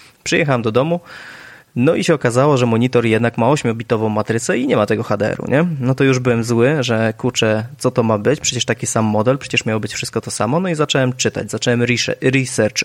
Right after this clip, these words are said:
e, robić. No i słuchajcie, tak jak już, Rafał, tutaj powiedziałeś, że okazało się, że ten ekran, e, jest dwa K, tak? Potrafi do tysiąc czterysta czterdzieści p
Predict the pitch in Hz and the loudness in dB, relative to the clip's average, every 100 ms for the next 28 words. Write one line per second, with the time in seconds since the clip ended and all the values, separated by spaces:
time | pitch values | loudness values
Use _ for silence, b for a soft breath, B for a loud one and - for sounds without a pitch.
0 | - 110 107 107 104 - - - B B | 0 2 4 4 2 -2 -10 -14 B B
1 | B B B - 156 214 - 165 113 - | B B B -4 0 0 0 -2 0 0
2 | 101 107 127 131 - 120 - 120 123 120 | -2 -2 -2 0 -2 -4 -2 -2 -2 -4
3 | - - 117 113 107 110 113 139 123 127 | -4 -4 0 0 2 2 2 2 2 2
4 | 127 117 107 120 - 143 135 131 127 117 | 2 0 0 -2 -2 -2 0 -2 -2 -2
5 | - 127 151 147 - 120 113 120 - 113 | -2 -2 -2 -8 -8 -4 0 0 0 0
6 | 113 123 180 - 120 110 - _ - 143 | 0 0 -2 0 -2 -4 -14 _ -4 -2
7 | 165 - - - 127 123 123 123 127 120 | -2 -10 -8 -6 0 0 0 0 0 0
8 | 139 135 127 - 127 - 120 - 123 120 | 0 0 0 -2 -2 -2 -2 -4 -2 -2
9 | 117 - 113 110 B B B - 104 107 | -2 -2 -2 -2 B B B -2 2 2
10 | 107 131 113 | 2 0 0